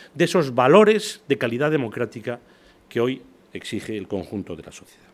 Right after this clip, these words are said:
La primera cuestión es la actividad, es la, es la riqueza. Si no hay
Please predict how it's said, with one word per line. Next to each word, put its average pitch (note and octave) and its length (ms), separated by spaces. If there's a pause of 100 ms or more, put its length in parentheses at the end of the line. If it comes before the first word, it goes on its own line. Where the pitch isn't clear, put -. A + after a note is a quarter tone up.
(2250)
La D#3 80
primera G#3+ 260
cuestión D#3+ 360
es - 240 (720)
la B2+ 100
actividad, G#2+ 520
es G#2+ 140
la, A2+ 220 (120)
es G2+ 140
la G#2 100
riqueza. - 480
Si - 200
no B2 100
hay C3 380